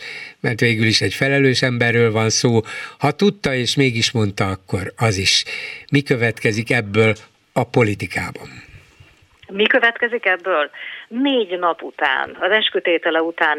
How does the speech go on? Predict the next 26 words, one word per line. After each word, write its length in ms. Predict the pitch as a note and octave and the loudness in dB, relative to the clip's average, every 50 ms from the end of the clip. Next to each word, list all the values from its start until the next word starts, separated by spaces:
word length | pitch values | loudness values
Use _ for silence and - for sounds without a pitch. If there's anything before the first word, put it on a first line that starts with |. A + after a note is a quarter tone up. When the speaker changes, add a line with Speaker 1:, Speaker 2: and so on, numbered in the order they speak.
| D#3+ E3+ | -4 -4
Speaker 2:
négy 320 | F3+ F3+ E3+ D#3+ D3 D3+ | -2 -2 -2 0 -2 -2
nappal 640 | C#3+ C#3+ B2+ A#2 _ _ _ - C3+ C3 - - - - - _ _ - - - _ | -2 -2 -2 -4 _ _ _ -4 -4 -4 -4 -6 -8 -12 -16 _ _ -18 -18 -10 _
kiderült, 580 | - C4+ G#3+ F#3+ D#3+ E3 E3+ F3 F#3+ F#3+ - | -2 2 4 4 4 6 4 4 4 2 0
hogy 180 | - - F3+ F3 | -2 -4 -2 -2
ez 120 | G3 F#3 | 0 -2
az 100 | G#3 G3+ | -2 0
ember 320 | G#3 G#3 F#3 E3+ E3 D#3+ D#3 | 0 0 0 0 -2 -2 0
is 320 | E3 D#3+ D3+ - - - _ _ _ | 0 2 2 2 0 0 _ _ _
hazudozik, 680 | _ - G#3+ G3+ D#3+ D3+ - C#3 C#3 B2+ D3+ C#3+ - - | _ 0 0 2 2 0 -4 -4 -4 -2 -2 -2 -2 -2
mint 220 | E3 D#3+ D#3 - | -6 -6 -2 -2
az 100 | F3+ E3+ | 0 2
összes 340 | G3 F3+ - - D3+ C#3 - | 2 0 2 0 0 0 2
többi 340 | - D#3+ D3 C#3+ D3+ D3 - | 2 0 0 2 -2 -2 0
Orbán-féle 800 | _ D#3 D3+ C#3+ C3 - C3+ C3 B2+ - - C3+ C3+ C3+ C3+ - | _ 2 2 2 2 2 -2 -2 -2 -4 -2 -2 0 0 0 -2
kiválasztott. 1000 | - - C3 B2 B2 A#2 A2+ G2 - - - - _ - - - _ _ _ - - _ _ _ _ _ - - - - - - - - - - - - | -2 -8 -2 -2 -2 -2 -2 -2 -4 -6 -6 -8 _ -10 -10 -10 _ _ _ -20 -20 _ _ _ _ _ -16 -14 -12 -10 -10 -8 -8 -8 -8 -8 -8 -2
Ö, 300 | - E3+ E3+ E3+ F3 F3 F#3 - | 2 2 4 6 4 4 2 2
megadjuk 460 | A#3+ C#4+ C#4+ C#4+ C4+ A#3 A#3 G3 F3+ | 0 2 4 4 2 2 0 -4 0
neki 240 | F3+ F#3 - - E3+ | -2 -2 -2 -2 -2
természetesen 720 | - D#3 C#3+ D3 D3 C#3 - D#3+ - - C3 - - C3 | 0 0 0 0 -4 -4 -4 -4 -4 -2 -4 -4 -4 -2
a 80 | C3 B2+ | -4 -4
lehetőséget. 880 | B2+ B2+ C3 B2 _ - C#3 C3+ - - C#3+ C#3 - D2+ C#2 - - - - _ _ _ - _ | -4 -4 -6 -6 _ -8 -2 0 0 0 0 0 0 -2 -4 -4 -8 -16 -16 _ _ _ -20 _
Azonnali 680 | _ A#3+ A#3 G#3 E3+ E3 D3 C3+ C3+ C3 B2+ B2+ B2 B2+ | _ 4 4 4 2 0 -2 -2 -2 -4 -6 -6 -6 -4
válaszokat 680 | A#2+ C3 - - - - - - - - - - - - | -4 -2 -2 -2 -4 -8 -12 -12 -14 -8 -8 -8 -8 -6
követelünk 760 | - - - C2 - - - - - C#2+ C#2 - _ - - _ | -8 -4 -4 -4 -2 -2 -6 -4 -4 -6 -8 -8 _ -12 -12 _
Súlyog 400 | _ - - E3 C#3+ C3 C3 - | _ -2 0 0 0 -2 -4 -6
Tamástól. 680 | - - C#3+ - D2 C#2 - - - _ - - - - | -6 -6 -4 -2 -4 -4 -4 -6 -6 _ -6 -6 -6 -8